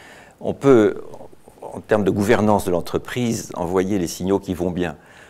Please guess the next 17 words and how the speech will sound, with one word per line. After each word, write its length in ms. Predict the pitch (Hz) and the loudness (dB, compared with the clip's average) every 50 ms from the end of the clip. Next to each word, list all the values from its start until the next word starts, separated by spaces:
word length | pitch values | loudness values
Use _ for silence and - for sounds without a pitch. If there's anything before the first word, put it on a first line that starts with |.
| - _ - | -20 _ -6
Lorsque 400 | - 101 98 95 - - - - | 0 0 0 0 -2 -8 -2 2
nous 240 | 101 95 87 90 92 | 2 2 2 2 0
décidons 540 | 85 87 90 - - 107 98 98 107 107 104 | -2 -2 -4 -4 -4 -4 -2 0 0 0 0
de 140 | 82 85 80 | 0 -4 -6
fusionner 760 | - - 104 101 98 95 98 98 98 98 101 98 92 87 | -6 -6 -8 -6 -2 -2 -2 -2 -2 -2 -2 -2 0 -2
le 140 | 80 78 80 | -2 -4 -4
comité 420 | - - 90 87 92 85 - - 95 | -4 -4 -4 -4 -4 -6 -4 -6 -6
stratégie 800 | - - - - 90 - - 101 95 90 90 98 98 95 - - | -6 -6 -12 -12 -10 -6 -4 -4 -4 -4 -4 -6 -6 -4 -4 -4
et 80 | - 87 | -4 -2
le 120 | 82 80 | -4 -2
comité 520 | - - 90 98 87 - - 101 85 90 | -2 -2 -2 -2 -4 -4 -4 -2 -2 0
R 100 | 90 - | 0 -2
S 240 | 98 90 - - - 98 | -2 -4 -6 -4 -2 0
E 120 | 98 90 | 0 0
du 280 | 76 73 69 - 78 80 | -2 -4 -10 -10 -8 -6
groupe 280 | - - 98 90 - | -4 -4 -4 -4 -6
Renault, 560 | - - 90 87 92 101 117 131 139 - - | -8 -8 -4 0 4 6 6 6 4 2 -4